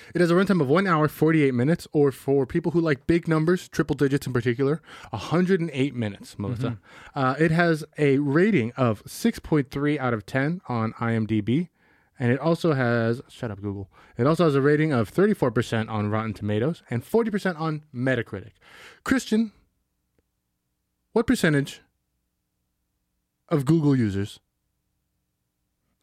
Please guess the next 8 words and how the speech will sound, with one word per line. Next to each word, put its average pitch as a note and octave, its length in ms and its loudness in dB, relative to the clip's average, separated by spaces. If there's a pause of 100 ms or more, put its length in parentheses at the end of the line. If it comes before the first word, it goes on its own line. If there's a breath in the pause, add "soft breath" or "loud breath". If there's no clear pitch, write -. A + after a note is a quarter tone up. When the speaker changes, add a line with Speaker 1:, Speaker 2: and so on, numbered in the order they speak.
(600 loud breath)
Speaker 1:
approved C#3+ 360 0
this A#2 180 0
Speaker 2:
Get A3 160 2
Speaker 1:
film? A3 180 4
Speaker 2:
on C#3+ 40 2
with C3+ 180 0
it, C3 220 -2
dude. E3 400 4